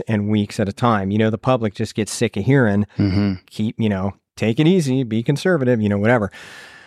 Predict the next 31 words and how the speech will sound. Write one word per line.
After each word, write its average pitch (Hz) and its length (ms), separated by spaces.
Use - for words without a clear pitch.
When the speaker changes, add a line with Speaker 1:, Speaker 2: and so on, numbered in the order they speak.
Speaker 1:
So - 120
something's 202 500
definitely 135 340
working, 110 760
and 113 640
I 123 160
would 151 200
think 170 340
avalanche 120 440
education 117 600
has 104 140
gotta 104 260
be 107 180
a 101 120
part 120 420
of 101 80
that. 85 320
It 110 180
can't 117 240
account 107 300
for 110 160
all 110 200
of 98 100
it. 85 120
So 110 260
I 139 100
think 208 200
it's 156 160
working, 127 600
um, 113 600
largely. 117 880